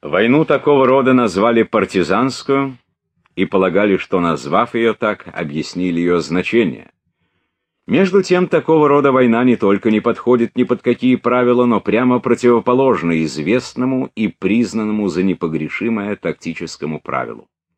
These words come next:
Правило это говорит, что атакующий должен сосредоточивать свои войска с тем, чтобы в момент боя быть сильнее противника.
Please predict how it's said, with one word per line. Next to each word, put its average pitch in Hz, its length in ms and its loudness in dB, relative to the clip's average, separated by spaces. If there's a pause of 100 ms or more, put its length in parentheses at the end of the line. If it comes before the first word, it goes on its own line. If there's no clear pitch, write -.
(840)
Правило 185 420 2
это 175 200 2
говорит, 117 340 4
что - 220 0
атакующий 98 720 0
должен 135 400 0
сосредоточивать 117 1000 0
свои 80 300 -2
войска 98 580 -6 (480)
с - 160 -16
тем, 175 260 2
чтобы 143 320 0
в 101 60 -2
момент 87 460 0
боя 131 340 4
быть 117 240 -2
сильнее 92 720 -2
противника. 58 800 -10